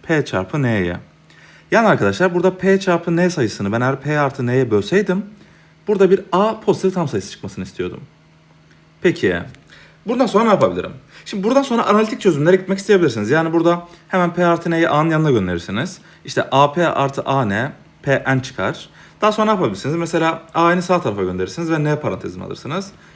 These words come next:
İşte burada P eksi A gelir. Daha sonra N dediğim şey de A P bölü P eksi A gelir falan filan. Şimdi burada bir polinom bölmesi dene-, deneyebilirdiniz. Ama onun yerine başka bir şey yapalım. Bakın burayı siliyorum. Daha doğrusu şurayı silmeyelim, orası kalsın.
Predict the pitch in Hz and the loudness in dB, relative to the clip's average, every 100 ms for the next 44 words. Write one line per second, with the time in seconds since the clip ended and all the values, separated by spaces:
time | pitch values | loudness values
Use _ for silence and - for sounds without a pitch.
0 | _ - 131 139 143 147 123 - - 87 | _ -4 0 0 0 0 0 -2 -8 -6
1 | 95 165 - - - _ 180 202 202 180 | -4 -4 -6 -18 -20 _ -2 0 0 0
2 | 185 190 - _ - 156 185 156 143 143 | 0 -4 -20 _ -4 2 4 4 0 -2
3 | 117 117 156 - 147 147 156 101 123 135 | 0 0 -2 -2 -2 0 0 2 0 0
4 | 131 95 - 92 95 117 139 120 117 147 | -2 -2 -6 -10 -6 -6 -2 0 0 0
5 | - 90 - - _ - - - - 131 | -2 -4 -10 -20 _ -20 -20 -16 -4 2
6 | 208 202 208 208 208 202 165 110 135 180 | 4 4 2 4 4 6 4 4 2 4
7 | 175 165 151 147 156 143 110 90 87 - | 6 4 2 2 4 2 0 0 -8 -12
8 | - - - 202 226 226 185 247 - 202 | -20 -20 -6 -2 0 2 4 2 2 -2
9 | - - - - - - - - 202 170 | -4 -10 -12 -18 -20 -16 -8 -2 2 2
10 | 156 170 156 90 98 170 - _ - - | 2 2 4 4 -2 -6 -12 _ -20 -20
11 | _ - _ _ _ _ _ _ - _ | _ -20 _ _ _ _ _ _ -20 _
12 | - 185 170 156 - 170 165 165 107 104 | -2 0 0 -4 2 2 2 -2 -2 0
13 | 120 120 - 127 123 98 | -2 -4 -2 -2 -2 -8